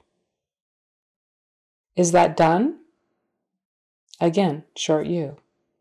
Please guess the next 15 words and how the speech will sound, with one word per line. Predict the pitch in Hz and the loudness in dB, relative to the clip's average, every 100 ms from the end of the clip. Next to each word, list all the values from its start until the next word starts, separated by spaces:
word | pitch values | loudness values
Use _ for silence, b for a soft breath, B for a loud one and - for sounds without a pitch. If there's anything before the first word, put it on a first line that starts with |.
| _ _ _ _ _ _ _ _ _ _ - | _ _ _ _ _ _ _ _ _ _ -4
"Is | 170 | 0
that | 180 170 - | 2 0 2
Don?" | 170 202 311 - _ _ _ _ _ _ _ _ _ _ _ _ _ _ | 0 2 -2 -6 _ _ _ _ _ _ _ _ _ _ _ _ _ _
Short | - 165 156 | -4 -2 0
O, | 175 160 143 - _ _ _ _ _ | -2 -2 -6 -14 _ _ _ _ _
the | 160 | -10
person, | - 180 - 139 147 - | -4 -4 -4 -10 -12 -12
Don. | - 165 147 151 - _ _ _ _ _ _ _ _ _ _ _ - | -8 -6 -6 -10 -18 _ _ _ _ _ _ _ _ _ _ _ 2
Okay, | 339 151 | 4 2
so | 156 - 160 | -2 0 2
the | 180 | 4
next | 214 - - | 2 0 2
one | 220 220 | 4 4
will | 208 | 4
be, | 196 190 180 175 170 170 - | 2 2 4 4 2 0 -6